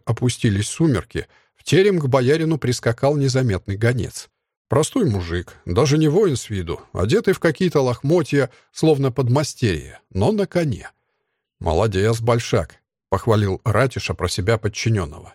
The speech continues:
«Никому и в голову не придет, что это боярский гонец». Прибывший передал Ратише берестяной сверток, на котором были нацарапаны какие-то символы,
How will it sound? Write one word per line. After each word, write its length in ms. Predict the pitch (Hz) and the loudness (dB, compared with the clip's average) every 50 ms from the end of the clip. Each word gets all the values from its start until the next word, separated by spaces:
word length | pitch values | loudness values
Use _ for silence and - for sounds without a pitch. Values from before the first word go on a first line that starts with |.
| _ | _
«Никому 540 | - 87 90 110 - - 151 151 151 170 208 | -10 -6 -6 -6 -4 -2 0 0 2 2 2
и 60 | 208 | 2
в 80 | 190 160 | 0 0
голову 340 | 139 175 208 208 180 147 139 | 0 0 0 0 0 0 0
не 120 | 131 127 | 0 0
придет, 340 | 120 - 123 117 127 143 113 | 0 0 0 2 2 2 0
что 160 | - - 123 | 0 -2 -2
это 160 | 113 110 107 | -2 0 0
боярский 540 | 92 87 101 113 117 104 - - - - 82 | 0 0 0 2 2 0 -2 -4 -8 -12 -8
гонец». 500 | 82 92 95 101 98 - - - - - _ _ _ _ _ _ _ _ _ _ _ _ _ | -4 -4 -4 -4 -4 -10 -14 -16 -18 -20 _ _ _ _ _ _ _ _ _ _ _ _ _
Прибывший 640 | - 110 110 101 107 135 139 120 - - 123 113 - _ _ | -2 0 0 2 2 0 0 0 0 -2 -2 -4 -4 _ _
передал 440 | - 110 117 117 117 113 92 85 87 | 0 0 2 2 2 2 0 0 0
Ратише 440 | 113 143 143 - - 87 - - | 0 0 0 -2 -6 -10 -8 -8
берестяной 640 | 82 80 92 101 117 113 - - 131 135 165 190 180 | -6 -4 -2 -2 -2 -2 -2 -2 -2 0 0 0 -2
сверток, 600 | - - 107 95 87 80 - - 87 - - - | -2 -4 -4 -4 -4 -4 -6 -8 -10 -10 -6 -4
на 120 | 101 113 | -2 0
котором 420 | 113 139 143 - 247 220 202 175 131 | 0 0 0 0 0 0 0 2 2
были 240 | 147 185 175 156 | 2 2 2 2
нацарапаны 680 | 156 147 139 127 - - 123 131 143 143 - 131 127 127 | 0 0 -2 -4 -2 -2 0 0 0 0 0 -2 -2 0
какие-то 480 | 120 - 110 - - 120 113 - - 156 | 0 -2 -2 0 0 -2 -2 0 -2 -2
символы, 680 | - - - - 143 117 92 80 82 76 62 58 - | -4 -4 -4 -2 -2 -2 -2 -2 -6 -8 -10 -12 -18